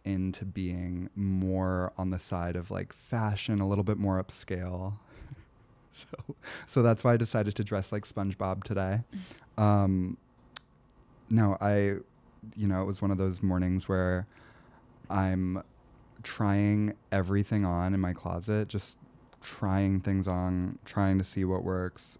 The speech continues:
And this is what I landed on. And it actually is cute. And it, like, worked.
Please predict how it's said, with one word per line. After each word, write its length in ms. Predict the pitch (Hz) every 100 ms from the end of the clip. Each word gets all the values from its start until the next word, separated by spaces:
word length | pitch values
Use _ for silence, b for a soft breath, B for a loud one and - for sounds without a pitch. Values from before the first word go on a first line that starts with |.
| -
And 600 | 101 92 92 90 95 92 - -
this 160 | 104
is 100 | 110
what 120 | 107 107
I 80 |
landed 380 | 98 90 90 98
on. 340 | 113 117 127 123 B B B 123
And 100 | 127
it 60 |
actually 460 | 117 127 - 208 156
is 180 | 107 107
cute. 420 | - 101 95 110
And 140 | 110
it, 60 | 107
like, 220 | 107 101 - -
worked. 840 | 104 95 101 110 131 - - -